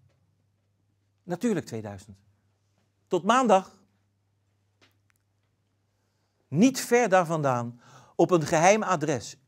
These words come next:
ergens in Amsterdam, komt de top van het verzet bij elkaar. Het zijn de aanvoerders, de leiders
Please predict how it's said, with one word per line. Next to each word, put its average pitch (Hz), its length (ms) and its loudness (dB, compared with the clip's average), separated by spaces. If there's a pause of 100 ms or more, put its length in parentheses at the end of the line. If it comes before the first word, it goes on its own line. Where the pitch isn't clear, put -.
(140)
ergens 226 560 0
in 214 120 -6
Amsterdam, 180 680 -8 (720)
komt 151 200 -2
de 117 180 -6
top 156 220 0
van 170 180 -10
het 175 120 -12
verzet 175 420 -6
bij 127 100 -6
elkaar. 98 420 -10 (880)
Het 190 120 0
zijn 214 220 2
de 208 140 0
aanvoerders, 117 580 -2 (140)
de 160 140 8
leiders 180 520 4